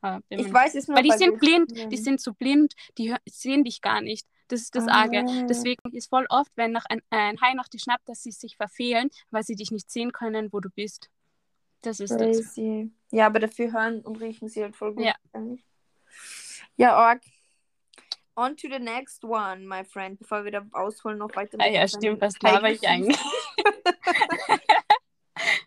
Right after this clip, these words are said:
Speaker 2: Für immer auf Süßes oder für immer auf Fast Food verzichten?
Speaker 1: Da weiß ich die Antwort von, für uns beide.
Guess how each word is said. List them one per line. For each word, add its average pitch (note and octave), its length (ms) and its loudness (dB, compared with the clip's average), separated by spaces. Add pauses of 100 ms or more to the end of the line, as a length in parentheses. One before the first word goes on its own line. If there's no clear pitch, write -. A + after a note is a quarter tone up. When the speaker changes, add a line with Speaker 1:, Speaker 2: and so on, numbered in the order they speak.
(260)
Speaker 2:
Für B3+ 100 -10 (100)
immer C4 540 -2 (180)
auf A3 220 -4
Süßes C4 640 -16
oder A3+ 200 -4
für A3 240 -14
immer A3 440 -4
auf G#3 220 -4 (460)
Fast G#3+ 340 -4 (180)
Food G3+ 320 -18
verzichten? - 960 -14 (260)
Speaker 1:
Da G3 160 -6
weiß F#3+ 260 0
ich G3+ 120 -12
die F#3+ 200 -8
Antwort F#3+ 400 -4
von, F#3+ 240 -6
für - 120 -8
uns G3 160 -6
beide. G3 380 2